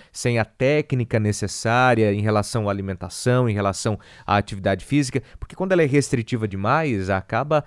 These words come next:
realmente trazendo esse contexto que você sempre nos apresenta aqui nas entrevistas. Acaba havendo essa, essa deficiência de alimentação, essa defini-, essa deficiência de, de nutrientes básicos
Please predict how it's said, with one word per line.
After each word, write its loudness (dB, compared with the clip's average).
realmente 0
trazendo 2
esse -2
contexto -2
que -12
você -2
sempre -4
nos 0
apresenta 0
aqui -6
nas 2
entrevistas. 0
Acaba 2
havendo 2
essa, 2
essa -4
deficiência 0
de 2
alimentação, -2
essa -6
defini-, -4
essa -6
deficiência 0
de, 2
de 0
nutrientes 0
básicos 4